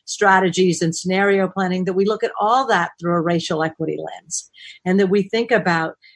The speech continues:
how we can use these resources to lift up and create opportunity for those that have not had opportunity before,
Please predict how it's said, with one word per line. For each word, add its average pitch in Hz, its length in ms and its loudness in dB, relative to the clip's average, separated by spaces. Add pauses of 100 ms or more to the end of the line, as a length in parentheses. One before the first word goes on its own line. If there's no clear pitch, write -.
(140)
how 196 260 2
we 190 220 0
can 170 240 -2 (260)
use 226 600 0
these 185 340 -2
resources 180 920 -2 (100)
to 170 320 2 (220)
lift 240 340 0
up 226 420 2
and 180 160 -2
create 214 520 2
opportunity 220 840 0
for 190 160 -4
those 208 360 0
that 196 100 0
have 202 140 0
not 208 280 4
had 226 240 2
opportunity 214 600 0
before, 226 560 0